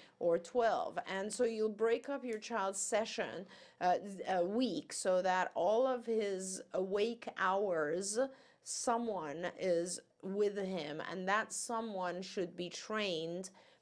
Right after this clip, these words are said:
using all of the I B T training. There's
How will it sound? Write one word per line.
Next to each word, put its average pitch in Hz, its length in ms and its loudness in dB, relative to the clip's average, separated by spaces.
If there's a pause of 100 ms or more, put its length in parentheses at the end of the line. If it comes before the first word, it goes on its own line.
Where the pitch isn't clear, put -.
(100)
using 220 580 0
all 190 300 0
of 202 140 -2
the 202 200 0
I 180 220 -2
B 180 320 -6
T 190 240 -10
training. 190 880 -4
There's 180 340 2